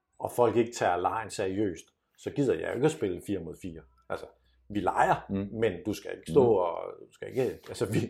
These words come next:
Speaker 1: altså
Speaker 2: Vi vil også vinde.
Speaker 1: Ja, altså, det er, og det, det ligger i, øh, det, det ligger helt naturligt i, i det hele. Men du har rigt-, du har virkelig ret, og det, det,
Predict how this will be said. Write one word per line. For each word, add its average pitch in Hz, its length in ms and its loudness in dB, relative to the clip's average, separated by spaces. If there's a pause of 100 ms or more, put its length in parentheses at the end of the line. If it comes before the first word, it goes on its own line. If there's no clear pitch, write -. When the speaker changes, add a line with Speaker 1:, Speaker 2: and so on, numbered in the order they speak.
(240)
Speaker 1:
altså 107 160 0
Speaker 2:
Vi 113 60 6
vil 104 100 10
også 104 180 6
vinde. 101 180 4
Speaker 1:
Ja, 135 300 8 (340)
altså, 120 300 4
det 139 140 6
er, 117 240 8 (480)
og 107 160 0
det, 120 160 2
det 123 160 4
ligger 123 400 4
i, 87 200 -4
øh, 78 200 -2 (220)
det, - 260 -4
det 113 100 2
ligger 98 240 -2
helt 104 200 -4
naturligt 90 480 -8
i, 85 120 -14 (140)
i 101 120 -18
det 87 100 -10
hele. 95 160 -10 (260)
Men 107 160 -2
du 92 80 -4
har 87 200 4
rigt-, 123 280 2 (100)
du 107 80 2
har 95 400 -2
virkelig 127 460 6
ret, 117 240 6
og 98 120 -6
det, 107 200 -2
det, 147 380 4